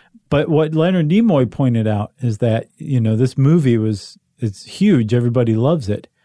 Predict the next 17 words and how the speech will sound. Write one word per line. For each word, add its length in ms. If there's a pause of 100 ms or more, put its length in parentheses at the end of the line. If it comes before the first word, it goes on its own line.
(380)
But 100
what 160
a 60
lot 160
of 80
people 240
don't 240
know 400 (300)
is 100
that 180
it's 180
a 60
true 260
story. 680
<laughs> 40 (280)
He 220
says 680